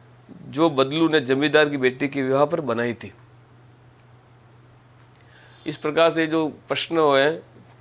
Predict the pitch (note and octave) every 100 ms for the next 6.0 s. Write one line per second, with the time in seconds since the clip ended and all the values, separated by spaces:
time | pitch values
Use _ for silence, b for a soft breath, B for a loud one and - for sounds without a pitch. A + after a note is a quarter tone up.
0 | _ A#2+ C#3+ C#3 D3 C#3 C#3 C#3 C#3 -
1 | C#3 B2+ C#3+ C3+ C#3 C#3+ D3 B B -
2 | - C3+ - D3+ C#3 B2+ C#3+ B2+ C3+ C3
3 | C#3+ - - - B2 C3+ D3 C3+ C3+ C#3
4 | C3+ B2+ C3+ - C3 B2 b b b -
5 | - C3+ C#3 - - B2+ - C3 C3